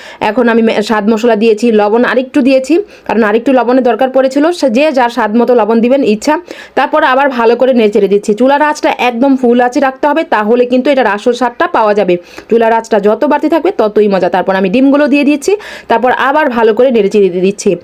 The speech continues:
আপনাদের কাছে একটি অনুরোধ, আমার ভিডিওগুলো ভালো লাগলে অবশ্যই সবাই আমার চ্যানেলটি একটি সাবস্ক্রাইব করে আসবেন, আমার পেজটি একটি ফলো দিবেন,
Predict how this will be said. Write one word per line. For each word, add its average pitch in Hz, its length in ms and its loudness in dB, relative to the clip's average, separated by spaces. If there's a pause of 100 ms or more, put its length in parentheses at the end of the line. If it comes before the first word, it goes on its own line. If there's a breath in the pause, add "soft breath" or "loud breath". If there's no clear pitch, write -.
(240 loud breath)
আপনাদের 311 360 -2
কাছে 320 180 0
একটি 269 160 0
অনুরোধ, 247 240 2
আমার 220 180 0
ভিডিওগুলো 220 360 2
ভালো 214 200 0
লাগলে 202 220 2
অবশ্যই 240 260 0
সবাই 226 220 2
আমার 202 140 0 (100)
চ্যানেলটি 208 240 0
একটি 196 240 -2
সাবস্ক্রাইব 233 420 -2
করে 262 160 0
আসবেন, 262 200 0
আমার 208 140 0
পেজটি 208 260 0
একটি 262 220 0
ফলো 269 180 0
দিবেন, 285 200 0